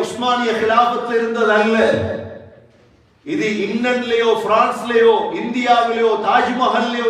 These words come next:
இருந்ததல்ல இந்த குர்ஆன். இந்த குர்ஆன் இருந்த இடம் லவ்ஹுல் மஹ்ஃபூத். லவ்ஹுல் மஹ்ஃபூத் எங்க இருக்கிறது? ஏழு வானத்துக்கு மேல். இந்த லவ்ஹுல் மஹ்ஃபூத்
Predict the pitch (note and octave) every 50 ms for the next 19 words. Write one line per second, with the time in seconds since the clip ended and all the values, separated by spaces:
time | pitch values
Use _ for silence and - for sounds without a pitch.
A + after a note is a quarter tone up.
0 | A3 A3 A3 A3+ A3+ A3+ G#3+ A3 G#3+ G#3+ G#3+ A3+ A3+ A3 A3 G#3+ - - G#3+ A3+
1 | A3+ - - - - - - - - - - - - - - - _ _ _ _
2 | _ _ _ _ _ _ _ _ _ _ _ _ _ _ - C#3 C#3 C#3+ C#3+ D3
3 | D3+ - - F3 F3 - F3 E3 F3+ F#3+ G3+ G#3+ A3 A3+ A3+ A3+ - E3 F3 -
4 | G3 - - E3 - D3+ C#3+ - D3 D#3+ - C#4 C4+ C4+ C4+ - - - C4 C4
5 | C4 C4+ - - - - - C4+ C4+ - - - - A3 E3+ - E3 D#3 C#3+ -
6 | - - - - - - - _ - _ _ _ _ _ _ _ _ _ _ _
7 | _ _ _ _ _ _ _ _ _ _ _ _ _ _ - C3 D3 - - -
8 | - - - E4+ D#4+ D#4 D#4 D4 C#4 - - - - C#4 C4+ C#4 C4 A#3 A#3 C4
9 | C4 C4 C4 B3+ - B3 A#3+ A#3 A3+ A#3 C4 C#4+ C#4+ - - - - - - -
10 | D3 D#3+ F#3+ G#3+ B3 B3+ C4 B3+ - A#3+ A3+ A3+ A#3+ B3 B3+ B3 - - A3+ A#3
11 | A3 A3+ G#3+ G#3+ A#3 A3+ G3+ F3+ - D3+ D3 - - - - - - - - -
12 | - _ _ _ _ _ _ _ _ _ _ _ _ _ _ _ _ _ _ _
13 | _ _ _ _ _ _ _ _ _ - - G3 G3 G3 F#3+ - - A3 - B3+
14 | B3+ C4 - - E4 D#4+ D#4 D#4+ D4+ B3+ B3 B3 - - - - - C4+ C#4 C#4+
15 | C#4+ C#4 C4+